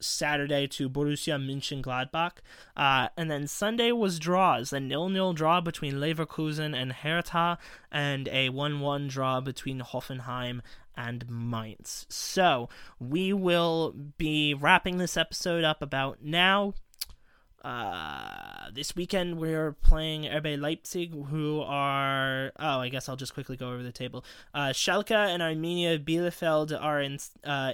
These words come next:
eighteenth and seventeenth respectively, with Mainz in the relegation playoff spot. Um, Wolfsburg are in fifth place, automatic qualification right now for Europa League, uh, qualification, uh, play-ins for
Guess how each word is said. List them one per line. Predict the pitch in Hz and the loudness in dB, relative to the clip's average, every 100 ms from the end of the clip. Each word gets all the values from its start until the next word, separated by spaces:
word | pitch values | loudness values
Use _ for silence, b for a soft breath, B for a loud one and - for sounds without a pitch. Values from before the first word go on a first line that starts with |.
| - | 4
eighteenth | 160 - 160 151 | 2 2 -4 -6
and | 143 | -6
seventeenth | 147 151 147 151 143 | -4 -4 -4 -6 -8
respectively, | 127 - 156 - 160 156 160 156 151 156 | -10 -4 -4 -2 -6 -2 -2 0 0 -2
with | 131 135 - B B B | -4 -6 -8 B B B
Mainz | 135 135 156 151 - - | -4 -2 -2 -4 -10 -8
in | 151 | -6
the | 143 | -4
relegation | 139 143 143 143 127 123 | -2 -2 -4 -6 -6 -10
playoff | - 151 165 160 | -6 -2 0 0
spot. | - - 160 156 - B B B - | -2 -4 0 0 -2 B B B -6
Um, | 139 127 123 120 113 110 - _ _ _ | -2 0 -2 -4 -8 -10 -14 _ _ _
Wolfsburg | 165 147 180 202 - 208 202 | -6 4 6 6 2 4 4
are | 185 170 | 6 4
in | 160 | 4
fifth | - 190 185 - | -2 -4 -4 -4
place, | 175 165 170 - | -2 0 0 2
automatic | 170 165 160 160 | 0 2 0 0
qualification | - 156 156 - 165 156 165 151 | 0 -2 -2 -4 -6 -4 -4 -4
right | 147 147 | -4 -4
now | 151 147 143 | -2 -2 -2
for | 160 | -4
Europa | 139 147 165 - | -2 -2 -2 -4
League, | 165 160 156 151 B B B | -2 0 0 -2 B B B
uh, | - 139 131 | -4 -2 0
qualification, | 127 - 175 170 - - 160 - 160 160 156 147 - | -4 -2 0 0 -2 -4 -4 -4 -4 -4 -4 -6 -8
uh, | 131 127 | -6 -6
play-ins | - - 160 170 170 147 147 143 - | -8 -8 0 2 2 0 0 -4 -6
for | - 143 135 | -6 -4 0